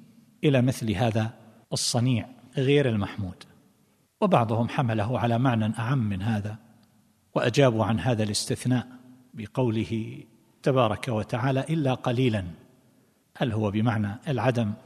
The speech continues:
إذ يعبر بالقليل أحياناً عن العدم، أو يراد به ما يحصل من حجز النهى والعقول لبعض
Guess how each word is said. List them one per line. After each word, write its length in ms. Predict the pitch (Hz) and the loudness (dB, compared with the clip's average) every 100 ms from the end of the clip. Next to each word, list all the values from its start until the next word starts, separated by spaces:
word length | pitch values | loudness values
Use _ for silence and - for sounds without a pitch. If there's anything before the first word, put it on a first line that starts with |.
| - - _ _ _ _ | -20 -20 _ _ _ _
إذ 140 | 131 113 | 0 2
يعبر 640 | 104 120 107 107 101 107 - | 2 0 -2 -6 -6 -10 -14
بالقليل 680 | 135 143 - 117 135 113 110 | -2 -2 0 0 0 0 -2
أحياناً 580 | - 160 143 110 90 90 - - _ _ _ | -4 0 2 2 -2 -10 -18 -20 _ _ _
عن 140 | - 127 | -2 0
العدم، 420 | 110 123 110 82 - - - _ _ _ _ _ 233 | 2 0 -2 -8 -14 -20 -20 _ _ _ _ _ 0
أو 120 | 185 | 2
يراد 340 | 117 110 101 | 4 2 0
به 440 | 104 117 110 104 - - _ _ _ _ | 0 0 -2 -6 -12 -20 _ _ _ _
ما 240 | 208 143 98 | 2 4 2
يحصل 680 | 101 - - 120 107 104 110 - - _ _ _ _ | -2 -6 -2 0 0 -4 -8 -18 -20 _ _ _ _
من 320 | 151 95 85 - - - - | 0 0 -4 -12 -18 -20 -8
حجز 400 | - 131 107 101 92 - | -2 0 -2 -6 -8 -4
النهى 460 | 165 127 143 101 107 | 0 2 2 2 2
والعقول 560 | 110 101 117 147 104 85 - - - _ _ _ _ | 2 2 2 2 2 -2 -14 -20 -20 _ _ _ _
لبعض 1500 | 127 120 117 120 - - - _ _ _ _ _ 151 139 104 | -2 0 0 -4 -12 -20 -20 _ _ _ _ _ 0 0 0